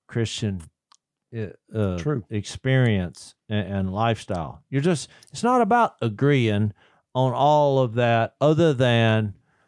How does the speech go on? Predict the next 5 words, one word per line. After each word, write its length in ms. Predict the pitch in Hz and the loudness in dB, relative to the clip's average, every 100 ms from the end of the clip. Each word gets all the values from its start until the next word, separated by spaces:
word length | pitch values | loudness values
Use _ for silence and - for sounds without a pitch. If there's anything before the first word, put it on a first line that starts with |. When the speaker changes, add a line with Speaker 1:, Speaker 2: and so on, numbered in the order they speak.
| _ _ _ | _ _ _
Speaker 1:
okay, 420 | 135 139 143 135 120 | 0 0 2 2 4
yeah, 380 | 123 135 110 87 | 4 4 2 0
there's 220 | 120 127 | 0 2
a 100 | 120 | 2
God, 600 | 113 120 131 127 107 95 | 0 2 2 2 2 -2